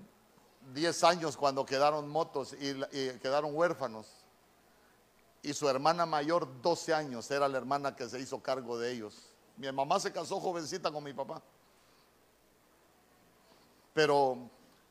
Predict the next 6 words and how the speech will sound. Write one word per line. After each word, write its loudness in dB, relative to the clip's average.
pero 6
nosotros 0
tenemos 2
otros 0
tíos 0
que, -2